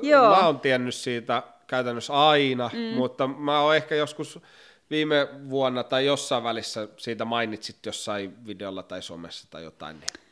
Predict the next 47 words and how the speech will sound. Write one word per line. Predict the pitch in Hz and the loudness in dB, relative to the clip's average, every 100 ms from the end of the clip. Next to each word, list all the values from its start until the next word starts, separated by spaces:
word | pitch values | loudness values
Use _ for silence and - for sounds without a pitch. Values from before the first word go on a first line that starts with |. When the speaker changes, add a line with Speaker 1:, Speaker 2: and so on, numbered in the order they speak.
| _ | _
Speaker 2:
sen | - 165 | -2 2
takia | - 262 | 6 8
Speaker 1:
Joo. | 190 | 8
Speaker 2:
uskallisin | 175 123 107 113 | 4 0 -4 -8
ottaa | - 110 | -6 -8
sen | - 104 | -8 -10
tähän | 101 104 | -10 -8
aiheeksi. | 104 92 90 - - _ _ _ - | -8 -10 -14 -16 -20 _ _ _ 2
Speaker 1:
Joo, | 277 240 208 | 6 8 8
se | 208 247 | 6 4
on | 262 | 6
ollut | 269 277 | 6 6
ehkä | 254 247 262 | 4 2 -6
semmonen | 254 247 240 233 233 | -6 -4 -2 2 4
aikaisemmin | 214 226 220 226 196 196 185 - | 6 4 4 0 0 0 -2 -4
niinku | - 180 175 | -4 -2 -2
itselle | - 185 - 175 170 | -2 -2 0 0 0
tosi | - 170 180 | -2 -2 4
vaikea | 196 226 233 214 185 175 | 8 8 6 4 4 6
aihe, | 175 185 190 | 4 2 -2
mut | 180 175 | -4 -4
sit | - 165 - | -8 -10 -8
nyt | 190 185 _ _ _ - | -8 -8 _ _ _ -2
jotenkin, | 175 175 175 175 160 - | 0 0 0 0 -2 -4
en | 165 | -4
mä | 175 | -2
tiedä, | 170 160 160 - | -2 -2 -4 -4
mä | 185 | 0
oon | 170 | 0
aikuistunut, | 170 175 170 170 - 190 196 _ | 2 0 -2 -8 -8 -12 -12 _
käsitellyt | - 196 202 175 165 | -2 -2 -2 -2 0
asioita. | 175 160 | 2 2
Speaker 2:
Virheitä | 139 135 196 | 2 2 0
tapahtuu, | - 131 - - - 131 | 0 -2 -2 -6 -6 -6
tai | - 143 | 0 0
siis | - 139 320 | 0 -2 2
Speaker 1:
Niin, | 330 330 302 277 | 4 6 8 8
ja | |
sitten | 277 - 240 | 6 2 4
en | 247 | 6
mä | 254 247 | 6 6
enää | 240 226 190 | 6 6 4
edes | 208 220 | 4 4
ajattele | 196 208 - 185 180 | 4 4 2 -2 -2
sitä | - | -2
niinku | 180 170 165 | -2 -2 2
virheenä | 185 175 180 180 180 | 2 2 -2 -4 -4